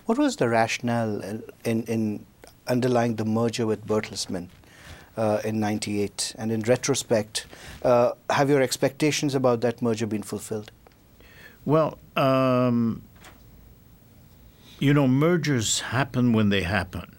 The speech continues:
Speaker 2: You know, it takes two, one who wants to merge and the other one who wants to merge too. You know, I mean, you need, you, you have to have a confluence of interests.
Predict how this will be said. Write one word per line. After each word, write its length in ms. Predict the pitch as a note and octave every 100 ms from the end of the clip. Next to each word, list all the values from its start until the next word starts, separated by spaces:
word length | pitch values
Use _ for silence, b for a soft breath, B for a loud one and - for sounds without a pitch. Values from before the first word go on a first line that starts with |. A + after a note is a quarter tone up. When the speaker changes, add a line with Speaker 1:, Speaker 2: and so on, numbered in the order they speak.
| -
Speaker 2:
You 200 | - G#2+
know, 180 | G#2+ F#2+
it 460 | G2 A2 G#2 G2 -
takes 280 | A#2 G#2 -
two, 160 | C3
one 380 | F#2+ F2+ A2 A#2+
who 180 | G#2 A2
wants 300 | G#2+ G2+ -
to 80 | G2
merge 360 | G#2+ A#2+ A#2
and 600 | A2+ G2+ F#2+ F#2 - - -
the 160 | A2 G#2
other 160 | G#2+
one 260 | A2 G#2 G2+
who 140 | F#2
wants 460 | G2+ F#2+ F#2+ F#2 - - - - - -
to 80 | A2+
merge 380 | G#2+ F2+ -
too. 220 | - C3+ F2
You 160 | G2
know, 120 | G#2 G#2
I 60 |
mean, 240 | A2 A2 G#2 B B B
you 120 | A2+
need, 240 | A#2 B2+ A#2+
you, 160 | A#2
you 220 | A#2 A#2+ A2
have 200 | A#2+ B2
to 100 | G#2
have 160 | A2+
a 40 | A2
confluence 540 | - B2 B2 G#2+ G2
of 100 | G2
interests. 560 | A2 A#2 G#2+ F2 -